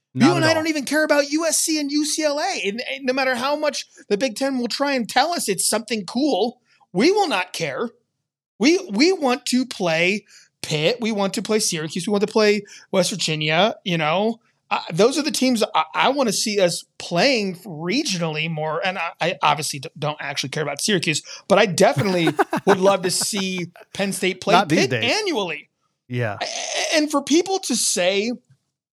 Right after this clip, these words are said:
Speaker 2: and even before these, this conference realignment, P-,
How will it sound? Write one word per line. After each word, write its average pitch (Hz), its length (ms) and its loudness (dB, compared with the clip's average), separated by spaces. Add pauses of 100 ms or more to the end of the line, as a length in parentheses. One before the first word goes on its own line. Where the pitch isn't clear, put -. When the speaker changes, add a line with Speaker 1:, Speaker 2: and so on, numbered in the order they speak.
Speaker 2:
and 269 120 2
even 359 240 -2
before 240 500 -2 (320)
these, 175 340 2
this 170 160 4
conference 170 480 2
realignment, 160 800 2
P-, - 160 -2